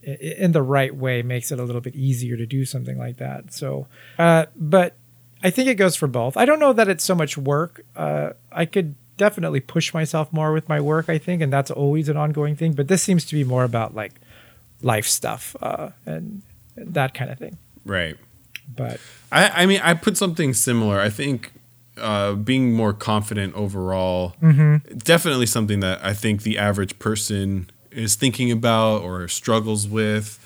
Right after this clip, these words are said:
Speaker 2: For me, it's definitely more on the, my work side. So
Speaker 1: Right.
Speaker 2: I,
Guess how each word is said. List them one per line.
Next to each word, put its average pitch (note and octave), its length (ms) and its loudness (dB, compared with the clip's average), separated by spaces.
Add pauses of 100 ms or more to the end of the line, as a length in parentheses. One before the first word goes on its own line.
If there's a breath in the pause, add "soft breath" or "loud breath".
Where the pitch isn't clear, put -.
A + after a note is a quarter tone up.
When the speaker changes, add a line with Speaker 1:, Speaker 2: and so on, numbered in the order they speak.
(180 loud breath)
Speaker 2:
For G#2+ 200 0
me, C3 440 6
it's G#2 260 -2
definitely G#2+ 600 0
more F#2 480 -4
on F2+ 200 -4
the, E2 280 -8 (100)
my F2 180 -4
work F#2 360 -4
side. D#2+ 400 -6
So F2+ 380 -4 (100)
Speaker 1:
Right. A#2 340 0 (300)
Speaker 2:
I, G2 380 0